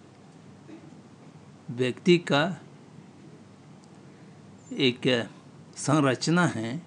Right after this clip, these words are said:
वह संरचना में तीन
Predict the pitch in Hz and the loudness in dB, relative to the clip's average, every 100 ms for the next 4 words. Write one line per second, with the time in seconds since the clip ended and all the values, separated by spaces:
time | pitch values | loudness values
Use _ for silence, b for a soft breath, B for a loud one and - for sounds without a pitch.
0 | - - - - - - - - - - | -18 -20 -20 -20 -20 -20 -20 -20 -20 -20
1 | - - - - 139 143 - 147 147 139 | -20 -20 -20 -10 -2 0 2 2 4 2
2 | - 165 165 160 143 160 135 - - - | 2 2 4 4 2 0 -6 -16 -20 -20
3 | - - - - - - - - - - | -20 -20 -20 -20 -20 -20 -20 -20 -20 -20
4 | - - - - - - - - - - | -20 -20 -20 -20 -20 -20 -20 -20 -20 -20
5 | - - - - - 185 185 180 | -20 -20 -20 -4 2 4 4 0